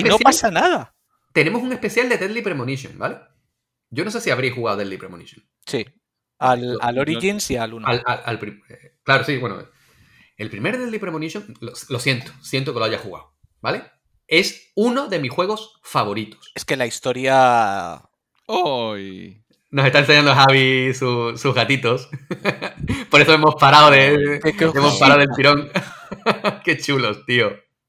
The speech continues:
Speaker 1: Cago en todo. Pero que, volviendo al tema, ¿vale? Nosotros hicimos un especial de Deadly Premonition en el que nos pegamos el setenta y cinco por ciento del tiempo del, del programa criticándolo.
Speaker 2: Ujú.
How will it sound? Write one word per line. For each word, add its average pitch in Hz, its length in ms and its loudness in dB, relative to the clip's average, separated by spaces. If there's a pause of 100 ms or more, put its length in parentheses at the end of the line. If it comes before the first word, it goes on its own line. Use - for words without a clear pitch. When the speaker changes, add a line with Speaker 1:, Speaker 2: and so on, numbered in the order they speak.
(120)
Speaker 1:
Cago 135 200 0
en 120 120 -6
todo. 110 380 -6 (1600)
Pero 180 280 2
que, 185 280 4 (120)
volviendo 175 400 0
al 226 100 -6
tema, 180 360 -4
¿vale? 160 320 -2 (160)
Nosotros 160 360 -10
hicimos 214 280 -6
un 175 100 -6
especial 170 320 -6
de 127 80 -4
Deadly 135 220 -4
Premonition 131 680 -6 (140)
en 139 180 0
el 127 160 0
que 131 120 -4
nos 123 140 -4
pegamos 147 520 0
el 131 180 -2
setenta 123 400 -4
y 117 40 -8
cinco 160 260 -10
por 147 140 -8
ciento 160 320 -8
del 107 180 -6
tiempo 143 300 -6
del, 120 200 -6 (140)
del 113 200 -6
programa 131 540 -6 (960)
criticándolo. 120 680 -10 (540)
Speaker 2:
Ujú. 123 280 -20